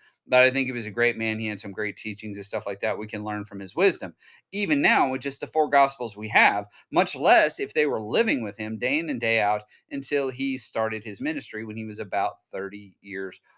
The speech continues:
old. Picking it back up in verse six, Jesus said to them, "My time is not yet come,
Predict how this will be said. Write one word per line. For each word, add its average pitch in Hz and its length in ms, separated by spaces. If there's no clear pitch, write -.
old. 143 400
Picking 143 280
it 101 100
back 123 260
up 120 160
in 113 120
verse 107 240
six, 147 320
Jesus 143 380
said 151 200
to 127 60
them, 104 180
"My 110 140
time 131 300
is 123 120
not 120 180
yet 117 160
come, 139 300